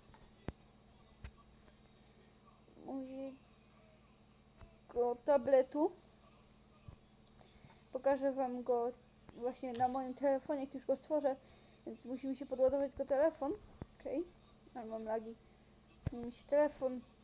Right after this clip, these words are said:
czemu mi na telefonie laguje? Net mi nie chodzi znowu. No, muszę transmisję za chwilę włączyć. A to po tej gierce.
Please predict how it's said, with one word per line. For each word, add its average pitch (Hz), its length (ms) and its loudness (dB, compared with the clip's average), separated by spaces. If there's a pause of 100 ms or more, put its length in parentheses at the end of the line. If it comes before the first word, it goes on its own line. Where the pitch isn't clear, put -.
(500)
czemu 339 200 2
mi 339 80 4
na 311 120 4
telefonie 302 360 -2
laguje? 247 440 2 (580)
Net 277 200 -4
mi 285 80 -2
nie 294 100 0
chodzi 269 380 -2 (160)
znowu. 254 360 -4 (1800)
No, 240 80 -6
muszę 247 140 -8
transmisję 247 480 -4
za 254 60 -8
chwilę 262 200 -4
włączyć. 269 320 -8 (680)
A - 80 -10
to 277 100 -10
po 277 100 -14
tej 269 180 -4
gierce. 254 400 2